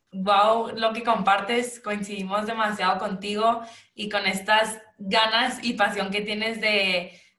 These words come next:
pues, de no quedártelo tú, sino que ya sabes que es algo que a ti te ha funcionado y te ha cambiado la vida, y me encanta porque hasta lo dijiste, "¿Cómo me gustaría haberlo escuchado cuando yo estaba así?". Y creo que es una manera hermosa de, de compartírselo a alguien más,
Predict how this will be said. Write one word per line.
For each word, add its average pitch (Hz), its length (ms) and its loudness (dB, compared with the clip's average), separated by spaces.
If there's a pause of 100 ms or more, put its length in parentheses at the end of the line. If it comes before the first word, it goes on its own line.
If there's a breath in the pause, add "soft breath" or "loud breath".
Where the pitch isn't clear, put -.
(160)
pues, 254 120 0
de 262 60 0
no 220 140 0
quedártelo 262 480 0
tú, 269 280 -2
sino 233 280 -4
que 226 420 -2
ya 202 160 0
sabes 226 300 -2
que - 80 -12
es 214 100 -8
algo 214 160 0
que 214 220 0
a 190 220 -2
ti 196 80 -12
te 196 80 -6
ha 208 60 -4
funcionado 202 460 -6
y 196 60 -8
te 190 100 -6
ha 180 200 2
cambiado 208 360 2
la 202 140 2
vida, 220 400 -2
y 220 60 -12
me 202 80 -6
encanta 190 320 -2
porque 202 200 -6
hasta 185 200 -4
lo 180 80 -4
dijiste, 190 560 -8 (320 loud breath)
"¿Cómo 302 240 0
me 330 180 0
gustaría 220 380 0
haberlo 226 220 2
escuchado 233 840 2
cuando 214 280 0
yo 196 220 -2
estaba 220 320 2
así?". 269 480 -2 (300 loud breath)
Y 214 560 -6
creo 220 180 0
que 240 80 -2
es 262 80 -6
una 262 480 4
manera 226 380 0
hermosa 233 460 -2
de, 220 540 -2
de 208 120 -6
compartírselo 202 640 -6
a - 20 2
alguien 208 240 -4
más, 247 420 -6